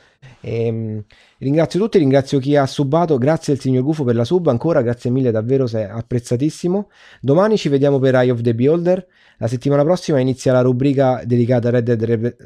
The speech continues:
non ce la faccio a dirlo questo nome, Red Dead Redemption due, quindi un'oretta su, un'oretta nel West con Darce la sera, così a caso, a sorpresa. Spero di fare anche Thimbleweed Park, quindi Sky Nightmare, se ci sei, magari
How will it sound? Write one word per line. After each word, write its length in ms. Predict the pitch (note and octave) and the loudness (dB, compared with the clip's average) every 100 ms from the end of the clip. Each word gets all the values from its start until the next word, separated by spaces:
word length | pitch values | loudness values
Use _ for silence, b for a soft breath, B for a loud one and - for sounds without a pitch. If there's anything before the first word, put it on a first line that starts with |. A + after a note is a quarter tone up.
| G#2+ | -8
non 200 | A2+ B2 | -2 -2
ce 120 | - | 2
la 100 | B2+ | 0
faccio 260 | B2 A2+ A2+ | 2 -2 -2
a 20 | |
dirlo 280 | G2 G2+ G2+ | -4 -2 -2
questo 240 | G#2 - | -2 -2
nome, 200 | G#2+ G2+ | -2 0
Red 200 | A2 C#3 | 2 2
Dead 200 | B2+ C3+ | 2 2
Redemption 640 | B2 A#2+ A#2 C3+ - C3+ | 2 2 2 0 0 0
due, 320 | B2 D#3+ G3+ A3 _ _ b b b | 4 4 2 -2 _ _ b b b
quindi 300 | b C#3+ C3+ | b 0 2
un'oretta 600 | B2+ B2+ C3+ D3 - C3 | 4 4 2 2 2 2
su, 300 | B2+ C3+ B2+ A#2+ | 2 -2 -6 -6
un'oretta 480 | C3 C3 C3+ C#3 C3+ | -2 2 2 2 0
nel 120 | B2 | 2
West 380 | A#2+ C3 - A#2+ | 2 0 0 -2
con 140 | A#2 | 0
Darce 300 | A#2+ B2 - | 2 0 -2
la 80 | A2+ | -2
sera, 360 | B2 C3+ A#2+ - | 0 2 0 -2
così 220 | - C#3+ D#3+ | -4 0 2
a 100 | C#3 | 2
caso, 480 | D#3 B2+ A2+ C#3 | 2 2 2 0
a 180 | C#3 B2+ | 0 -4
sorpresa. 580 | A#2+ C3 A#2 G#2 F#2+ E3+ - | 0 -2 0 -2 -2 -6 -10
Spero 520 | _ - E3+ F#3 F#3 | _ -2 2 4 4
di 120 | E3 C#3 | 2 2
fare 340 | D3 D3 C#3 | 2 2 4
anche 340 | C#3 D3 - | 2 0 0
Thimbleweed 520 | C3 C#3+ C#3 C3 B2+ A#2 | 0 2 2 4 2 2
Park, 460 | B2 A2+ A#2 D#3+ | 0 0 -2 -4
quindi 420 | D3 C3+ A#2+ A2+ | -2 0 0 0
Sky 380 | G#2+ - C3 B2+ | -4 -2 0 2
Nightmare, 680 | B2+ C#3 C3 A#2+ A2 G#2+ G#2+ | 2 0 0 0 0 0 -2
se 180 | - A#2+ | -4 -6
ci 120 | B2 | -4
sei, 380 | B2+ C3 B2 A2+ | 0 2 2 -2
magari 680 | D#2 A2+ B2+ A#2+ A2 G#2 | -6 -4 0 0 0 -2